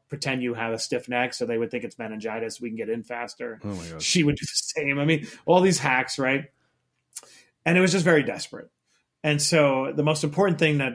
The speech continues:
Speaker 1: happened my entire life, the most important decision, which frames the book, was, uh, you know, out of that desperation and frustration and eventually capitulation that no one's coming,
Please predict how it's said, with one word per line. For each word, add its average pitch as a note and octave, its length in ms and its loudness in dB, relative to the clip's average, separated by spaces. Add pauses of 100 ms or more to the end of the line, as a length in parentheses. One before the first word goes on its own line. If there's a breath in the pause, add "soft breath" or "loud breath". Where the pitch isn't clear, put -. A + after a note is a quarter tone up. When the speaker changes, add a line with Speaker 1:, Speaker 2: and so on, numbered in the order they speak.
(180)
Speaker 1:
happened D3 320 0
my C3+ 140 0
entire C#3 360 2
life, B2+ 380 2
the B2+ 80 -4
most B2 280 -2 (180)
important B2+ 640 -4
decision, C#3+ 460 0
which A#2 200 -4
frames C3 340 -4
the C3 80 -2
book, C3+ 340 0 (460 soft breath)
was, C3+ 640 2 (400)
uh, C#3 160 -2
you C3+ 60 -2
know, B2+ 100 -8
out D3+ 200 2
of D#3 80 0
that C3 180 0
desperation C3 920 -2
and A#2 160 -8
frustration B2+ 920 -4
and B2+ 100 -4
eventually B2 420 -2
capitulation B2 760 -4
that A#2+ 140 -10
no B2 100 -4
one's A#2+ 180 -6
coming, E3+ 420 -8